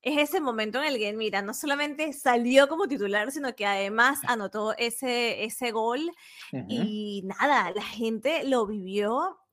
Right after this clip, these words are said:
Speaker 1: pf, al máximo. Hubo la, cuando, mm, le anularon al, al Real Madrid el,
Speaker 2: Ujú.
Speaker 1: el gol, em, la
Speaker 2: Lo
Speaker 1: gente lo
Speaker 2: celebraron también, ¿no?
Speaker 1: celebró,
Speaker 2: Como un
Speaker 1: pero es
Speaker 2: gol.
Speaker 1: que lo celebró,
Speaker 2: <laughs>
Speaker 1: lo celebraron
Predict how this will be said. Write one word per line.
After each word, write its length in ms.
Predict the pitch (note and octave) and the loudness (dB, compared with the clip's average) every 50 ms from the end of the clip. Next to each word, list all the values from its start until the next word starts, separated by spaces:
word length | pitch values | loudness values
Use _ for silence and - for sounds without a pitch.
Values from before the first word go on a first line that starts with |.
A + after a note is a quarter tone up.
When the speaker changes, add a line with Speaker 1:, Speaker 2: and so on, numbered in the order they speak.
| _ _ _ _ | _ _ _ _
Speaker 1:
pf, 360 | F#3+ G3+ G3+ - - - - - | -20 -20 -18 -18 -18 -12 -2 0
al 180 | A#3 A#3 A3+ | 2 2 4
máximo. 480 | A#3+ B3 A#3+ A#3+ - B3 G#3+ G3 - - _ _ _ _ | 2 2 0 0 -2 -4 -4 -2 -4 -6 _ _ _ _
Hubo 380 | - D#4+ F4+ G4 G#4 A#4 - - - | 2 4 6 8 8 6 6 4 2
la, 260 | D4 C4+ C4 A3+ - | 2 2 2 2 2
cuando, 460 | - C#4+ C#4 C4+ B3+ C4 C4 C4 C4+ C4 | 2 2 2 2 2 2 2 2 2 0
mm, 60 | B3+ B3 A#3+ A3+ - - F#4 - | -2 -6 -8 -10 -12 -12 -4 -2
le 60 | C#4 | 0
anularon 440 | C#4 C#4 C#4+ C#4 C#4 C#4+ D4 F#4+ G#4 G#4+ | 0 0 2 2 2 2 2 2 0 2
al, 300 | F#4+ B3+ A3+ G#3+ G3+ F#3+ - | 2 2 2 2 2 0 2
al 220 | - G#3+ G#3 G#3 | 2 2 2 2
Real 240 | G#3+ G#3+ A3 A3 A3+ | 2 2 2 2 2
Madrid 440 | B3+ C4+ C4+ C#4+ C4+ C4+ B3+ C4 E4 G4+ E4+ - - _ _ _ _ | 2 0 0 0 0 -2 -2 -2 -4 -6 -8 -10 -18 _ _ _ _
el, 280 | - G3 F3+ F3 C3+ | -12 -10 -8 -6 -6
Speaker 2:
Ujú. 140 | B2+ A2 B2 | -4 -4 -2
Speaker 1:
el 200 | - F#3+ A#3+ F#3 | -2 -2 0 4
gol, 460 | A3+ C4+ B3 A3 G3+ G#3 B3+ D#4+ F4+ - - - - - - - - - _ _ _ _ - | 6 6 8 8 6 4 2 0 -6 -8 -14 -20 -20 -20 -20 -20 -20 -20 _ _ _ _ 0
em, 680 | B3 B3 A#3+ A#3 A#3 A3+ A3 G#3+ G#3 G3+ G3+ G3+ F#3+ - - _ _ | 2 4 4 4 2 0 -2 -4 -6 -10 -10 -12 -12 -14 -18 _ _
la 140 | - - - - | -6 -6 -2 2
Speaker 2:
Lo 120 | - E3 B2+ | 2 2 4
Speaker 1:
gente 160 | - D3 C3+ | 6 6 8
lo 180 | C3 B2+ B2 B2 | 8 8 8 10
Speaker 2:
celebraron 260 | B2 C3+ D#3+ F#3+ - | 10 10 10 10 10
también, 480 | E3+ D3 C#3+ A#2+ C#3 F3 - A3+ - | 8 8 8 8 6 6 6 6 4
¿no? 0 | |
Speaker 1:
celebró, 140 | C4 - F#4+ A4 | 4 4 4 2
Speaker 2:
Como 200 | - C#4 A#3 A#3 | 2 0 0 2
un 0 | |
Speaker 1:
pero 140 | B3+ B3+ B3 - | 2 6 8 10
es 140 | D#4+ C4+ | 10 10
Speaker 2:
gol. 20 | - | 8
Speaker 1:
que 100 | - G#4 | 6 4
lo 140 | G4 F#4+ - | 4 4 2
celebró, 400 | - E4+ B3+ A#3+ - A#3+ B3+ C#4 | 2 4 6 6 6 8 8 6
Speaker 2:
<laughs> 220 | - - - - | 6 6 4 2
Speaker 1:
lo 120 | - B3+ | 0 0
celebraron 420 | B3+ - D#4+ C4+ C4 C#4 D#4+ G#4 | 0 2 2 4 4 4 4 2